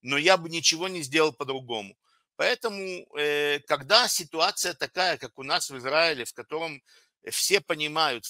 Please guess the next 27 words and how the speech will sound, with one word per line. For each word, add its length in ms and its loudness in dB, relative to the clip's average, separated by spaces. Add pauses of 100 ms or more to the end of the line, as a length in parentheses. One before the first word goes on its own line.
это, 220 -10
это 200 -8
ситуация, 560 -2
в 80 -10
которой 340 -8
как 160 -12
бы 140 -14
у 40 -8
нас 200 -6
нет 220 -8
никакого 460 -6
выхода, 420 -4
кроме 320 -6
как 260 -4
продолжать 500 2 (320)
эту 240 -8
войну, 380 2
которая 400 -2
затягивается, 1000 2 (240)
которая 420 0
становится 580 -8
затяжной, 840 -4
партизанской, 1000 -2 (500)
э, 160 0
трагической 800 0
во 140 -2
многом. 540 -4